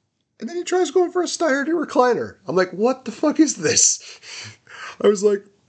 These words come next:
I was, my mind was being blown away. I'm like, "P D Williams is trying to do a Scott, a Scott Steiner recliner right now. This is insane."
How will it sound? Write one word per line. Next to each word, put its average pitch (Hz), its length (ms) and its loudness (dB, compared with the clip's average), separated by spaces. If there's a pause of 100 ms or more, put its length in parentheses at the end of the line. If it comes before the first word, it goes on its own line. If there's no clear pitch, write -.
(240)
I 202 100 0
was, 208 200 0
my 190 140 0
mind 196 320 2
was 180 140 0
being 175 220 -2
blown 175 160 0
away. 180 200 2
I'm 135 100 -2
like, 139 200 -2 (460)
"P 214 140 -4
D 208 40 0
Williams 202 300 2
is 151 60 -14
trying 180 240 -4
to 175 60 -4
do - 20 -2
a 165 40 -4
Scott, 170 360 -4 (220)
a - 120 -14
Scott 165 420 0
Steiner 156 440 0
recliner 151 520 0
right - 140 -6
now. 92 240 -6 (800)
This 147 240 -4
is 147 120 -4
insane." 143 580 0